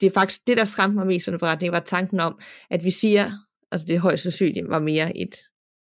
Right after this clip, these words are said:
handicappet barn, eller et barn på en eller anden måde, der var låst inde i det her værelse. Øh,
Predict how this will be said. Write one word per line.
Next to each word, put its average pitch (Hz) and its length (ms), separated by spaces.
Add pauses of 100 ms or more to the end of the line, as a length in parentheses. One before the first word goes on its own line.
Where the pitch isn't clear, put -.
handicappet 175 460
barn, - 240
eller 202 120
et - 100
barn 214 240
på 214 80
en - 60
eller 220 140
anden 185 120
måde, 175 280
der 180 100
var 156 300 (1080)
låst 180 340
inde 196 240
i - 20
det 175 140
her 165 140
værelse. - 520 (180)
Øh, 165 360